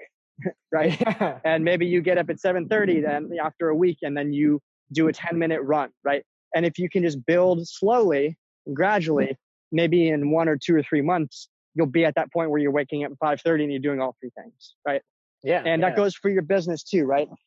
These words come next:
Speaker 1: If you want to get your sales up or you want to make something more efficient or whatever, if you just pick a metric and you don't try to do everything overnight and just, you know, shock the company, but you make small changes,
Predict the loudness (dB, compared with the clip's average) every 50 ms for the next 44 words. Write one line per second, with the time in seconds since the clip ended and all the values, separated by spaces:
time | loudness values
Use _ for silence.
0 | _ _ _ _ _ _ _ -4 -4 -4 -2 -2 0 0 2 2 0 0 -2 -6
1 | -4 -2 -2 0 0 -2 0 0 -2 -4 -4 -2 -2 0 2 2 2 2 0 0
2 | 0 0 0 0 0 0 0 0 0 -2 -2 -2 -4 -4 -4 -4 -6 -8 -6 -4
3 | -2 0 0 0 0 2 0 0 0 0 -2 -2 0 -2 0 0 2 2 2 0
4 | 2 0 0 0 0 -4 -8 _ _ _ _ _ _ _ _ _ _ _ _ _
5 | _ _ -6 -2 0 0 2 2 0 -2 -4 _ _ -4 -2 -2 -2 -2 -2 -2
6 | -2 -2 0 -2 -2 -2 -4 _ -6 -4 -2 -2 0 0 0 -2 -2 -4 -4 -4
7 | -2 -2 -2 -2 0 2 2 4 4 4 2 2 2 2 2 2 0 0 0 0
8 | 0 0 0 -2 -6 -10 -10 -12 -14 -14 _ _ -4 -4 -2 -2 -4 -8 _ _
9 | _ _ _ _ -16 -12 -10 -4 -2 0 -2 -2 -4 -6 -8 -8 -4 -2 -2 -2
10 | -2 -4 -6 -6 -6 -8 -12 -14 _ _ _ _ _ _ _ -2 0 0 0 0
11 | 0 0 -2 -2 -2 0 0 0 0 0 0 0 0 0 2 2 2 0 0 -2
12 | -4 -12